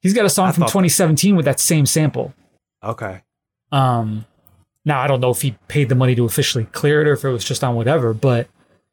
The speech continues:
Speaker 2: He would have had to if, if, uh, if Drake used it.
Speaker 1: Well, Drake had to clear it again this time. Like,
Speaker 2: Right.
Speaker 1: it's, I think it's noteworthy, and there's another spot in the album where this happens, and this is what the contro-, part of the controversy is,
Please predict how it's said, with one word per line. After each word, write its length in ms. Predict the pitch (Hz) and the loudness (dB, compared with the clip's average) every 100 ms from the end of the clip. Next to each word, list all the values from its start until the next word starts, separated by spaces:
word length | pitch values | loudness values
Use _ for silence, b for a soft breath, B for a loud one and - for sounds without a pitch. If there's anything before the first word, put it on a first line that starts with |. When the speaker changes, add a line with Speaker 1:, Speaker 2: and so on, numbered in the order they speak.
| _ _ | _ _
Speaker 2:
He 180 | 95 | -10
would 140 | 95 104 | -6 -4
have 60 | 107 | -2
had 240 | 117 143 | -2 -2
to 240 | - 117 101 | 0 0 0
if, 180 | - - | -4 -8
if, 360 | 107 90 - _ _ _ - | -8 -8 -14 _ _ _ -14
uh, 480 | 98 95 92 90 90 _ _ _ _ _ _ - | -12 -10 -10 -14 -18 _ _ _ _ _ _ -12
if 100 | 101 | -10
Drake 300 | 92 110 123 | -4 -4 -2
used 260 | 98 92 101 | -6 -8 -12
it. 160 | - _ _ _ _ _ _ - | -16 _ _ _ _ _ _ -2
Speaker 1:
Well, 180 | 175 | 0
Drake 340 | 123 131 175 - | 0 -2 0 0
had 140 | 165 | -2
to 60 | 139 | -2
clear 260 | - 170 | -2 0
it 60 | 143 | 0
again 380 | 113 147 143 120 | 0 0 0 0
this 140 | 139 | 0
time. 160 | - 117 | -2 -2
Like, 260 | 123 123 - _ - | -2 -2 -8 _ -4
Speaker 2:
Right. 360 | 147 110 123 | -2 0 0
Speaker 1:
it's, 140 | 180 262 | 0 0
I 80 | 190 | 0
think 160 | 208 | 0
it's 120 | 175 139 | 2 2
noteworthy, 600 | 156 202 160 139 123 123 | 2 2 2 2 0 -2
and 100 | 151 | 0
there's 140 | 143 127 | 2 2
another 320 | 127 139 165 | 2 2 0
spot 220 | 143 151 | 0 0
in 60 | 139 | 0
the 60 | 131 | 0
album 180 | 123 | 0
where 60 | 117 | -2
this 120 | 113 | -2
happens, 460 | 170 170 110 107 - | -2 -2 -4 -8 -6
and 100 | 131 | -6
this 140 | 120 | -4
is 180 | 127 113 | -6 -4
what 120 | 127 | -6
the 60 | - | -4
contro-, 300 | 147 143 - | -4 -4 -4
part 180 | - 113 | -6 -6
of 60 | |
the 60 | - | -4
controversy 460 | 143 131 120 - | -4 -2 -4 -4
is, 140 | 113 | -6